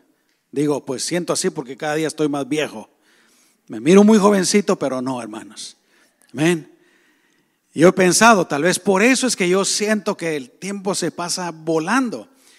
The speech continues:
La cosa está que, pues, vino Semana Santa,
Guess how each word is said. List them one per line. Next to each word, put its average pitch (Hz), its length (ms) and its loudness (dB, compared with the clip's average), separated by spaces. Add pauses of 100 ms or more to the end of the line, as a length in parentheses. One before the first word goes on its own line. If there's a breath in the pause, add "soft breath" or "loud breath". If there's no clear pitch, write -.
(400 soft breath)
La 131 120 -12
cosa 214 220 0
está 214 220 0
que, 202 500 -2
pues, 143 240 -6
vino 202 540 0
Semana 143 420 -8
Santa, 196 720 -6